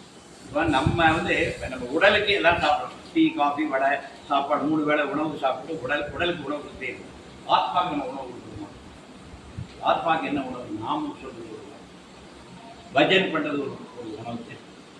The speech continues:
நிறைய புனிதமான நூல்களை வாசிப்பது ஒரு உணவு. சில நேரம் நம்ம அப்படியே உட்கார்ந்து கொஞ்சம் தியானித்து இருப்பது அதுவும் ஒரு உணவு. இதெல்லாம் தான் ஆத்மாவுக்கு உணவு.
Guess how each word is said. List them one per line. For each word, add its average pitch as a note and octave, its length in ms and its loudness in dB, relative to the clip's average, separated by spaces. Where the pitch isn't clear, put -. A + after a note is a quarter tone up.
நிறைய F#3 520 6
புனிதமான - 520 4
நூல்களை E3 460 4
வாசிப்பது D#3+ 680 2
ஒரு A#2 160 -10
உணவு. A#2 160 -10
சில D#3+ 140 0
நேரம் G3 220 4
நம்ம D#3+ 200 4
அப்படியே F3 260 4
உட்கார்ந்து D#3+ 360 0
கொஞ்சம் C3+ 320 -4
தியானித்து D#3 440 4
இருப்பது C#3 420 -4
அதுவும் C#3+ 360 -4
ஒரு G#2+ 160 -6
உணவு. - 160 -14
இதெல்லாம் D#3 280 4
தான் D#3+ 300 4
ஆத்மாவுக்கு - 480 -2
உணவு. - 220 -16